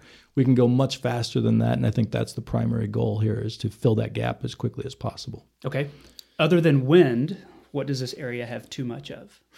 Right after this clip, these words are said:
Speaker 1: <laughs> There's too many way underemployed people.
Speaker 2: Okay.
Speaker 1: Um, so, I,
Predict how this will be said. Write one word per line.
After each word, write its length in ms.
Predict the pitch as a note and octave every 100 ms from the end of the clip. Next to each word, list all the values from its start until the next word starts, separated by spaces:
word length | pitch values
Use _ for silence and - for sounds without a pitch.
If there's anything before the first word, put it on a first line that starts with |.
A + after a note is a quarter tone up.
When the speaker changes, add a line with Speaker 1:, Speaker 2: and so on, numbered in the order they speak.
| -
Speaker 1:
<laughs> 460 | B2 - B2 C#3+ - - _ _ _ _ _
There's 140 | - B2+
too 160 | -
many 380 | D3+ C#3+ C3 B2 -
way 520 | B2 B2+ C3+ C#3+ C#3
underemployed 1200 | - C3+ C3 B2+ A#2+ A2+ B2+ B2 A#2 A2 A#2+ -
people. 420 | - A#2 A#2 G#2+ - -
Speaker 2:
Okay. 300 | C#3+ C#3+ C#3+
Speaker 1:
Um, 460 | D3+ B2 A#2+ A2+ A2+
so, 300 | A2 D3+ C#3
I, 260 | C3+ F3+